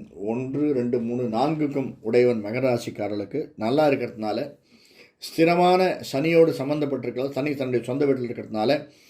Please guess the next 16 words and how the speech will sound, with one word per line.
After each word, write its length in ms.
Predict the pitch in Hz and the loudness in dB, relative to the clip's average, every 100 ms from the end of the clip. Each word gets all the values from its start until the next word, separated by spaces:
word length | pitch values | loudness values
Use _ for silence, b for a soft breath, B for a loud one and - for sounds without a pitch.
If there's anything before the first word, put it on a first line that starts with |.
| b b b | b b b
கன்ஸ்ட்ரக்ஷன், 540 | - 156 - 185 - 156 | -6 -4 0 0 0 2
ரியல் 180 | 135 160 | 4 6
எஸ்டேட் 280 | 165 143 | 4 2
பிசினஸ் 360 | 120 123 143 139 | -2 -4 -4 -4
ரொம்ப 240 | 113 147 139 | -6 -2 0
ஓஹோன்னு 480 | 113 135 143 151 | 2 2 2 -2
இருக்கும், 280 | 139 120 143 | -2 -4 -8
கவலையே 360 | 113 107 120 123 | -6 -2 0 0
பட 160 | 110 | 0
வேண்டாம். 300 | 92 87 78 _ _ _ _ _ _ _ _ _ _ _ b b b b b | -6 -8 -12 _ _ _ _ _ _ _ _ _ _ _ b b b b b
நாம் 280 | - 147 156 | -2 2 2
எடுக்கக்கூடிய 520 | 151 180 226 196 180 | 4 4 6 6 6
முயற்சிகள் 420 | 139 160 160 143 131 | 4 2 2 2 2
அனைத்தும் 500 | 131 147 - 175 175 | 0 -2 -2 -4 -2
பலன் 260 | 139 160 | 0 0
தரக்கூடியதாக 800 | 151 147 139 139 131 120 110 104 | 0 -2 0 2 4 2 0 -6